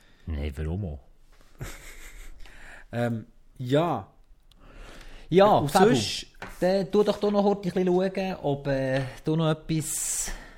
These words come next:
Speaker 1: findest bezüglich Bern gegen Interlaken. Ich würde dafür sonst in der Zwischenzeit aufs, äh, Fokusspiel kommen zwischen Belp und Langnau.
Speaker 2: Nein, ich gebe es, äh, gebe es auf, probiere es den Morgen vielleicht mal wieder.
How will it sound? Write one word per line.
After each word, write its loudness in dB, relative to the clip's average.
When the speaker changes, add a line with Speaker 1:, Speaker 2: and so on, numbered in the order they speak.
Speaker 1:
findest -4
bezüglich -4
Bern -4
gegen -4
Interlaken. -4
Ich -4
würde -4
dafür -4
sonst -6
in -6
der -12
Zwischenzeit -4
aufs, -6
äh, 0
Fokusspiel -4
kommen -2
zwischen -6
Belp -4
und 2
Langnau. 2
Speaker 2:
Nein, -2
ich -4
gebe -10
es, -10
äh, -8
gebe -10
es -10
auf, -6
probiere -8
es -14
den -8
Morgen -6
vielleicht -10
mal -8
wieder. -8